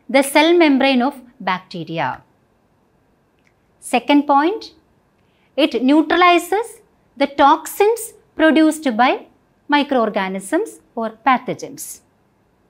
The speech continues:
Third one, it stimulates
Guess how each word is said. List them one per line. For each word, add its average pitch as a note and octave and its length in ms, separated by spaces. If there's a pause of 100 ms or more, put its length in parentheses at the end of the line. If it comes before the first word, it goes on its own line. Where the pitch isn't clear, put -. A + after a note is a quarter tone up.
(600)
Third B3+ 320
one, G4 220 (760)
it C#4+ 140
stimulates F4+ 920